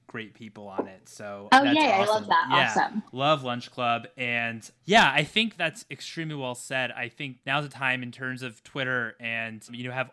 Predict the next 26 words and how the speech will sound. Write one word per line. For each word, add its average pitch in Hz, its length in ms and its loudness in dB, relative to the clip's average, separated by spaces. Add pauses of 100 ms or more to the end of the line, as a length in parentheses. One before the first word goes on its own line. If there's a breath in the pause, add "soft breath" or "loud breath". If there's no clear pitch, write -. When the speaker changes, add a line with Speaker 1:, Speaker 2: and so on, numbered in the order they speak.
Speaker 1:
all 160 160 0
these 214 180 -2
honestly 160 260 -2
different 143 300 -6
resources 139 600 -2 (120)
online, 123 600 2 (280 soft breath)
not 160 140 4
only 180 220 6
to 131 480 4 (100)
D 127 220 0
M 123 240 6
or 107 440 -2
to 113 80 -12
get 120 120 -2
in 113 60 -4
touch 131 200 0
with 143 80 -4
investors, 117 320 -4
but - 80 -6
also 165 560 2
know 143 600 8
what 143 200 4
they 139 80 8
actually 123 320 6
invest 113 340 -4
in, 90 160 -16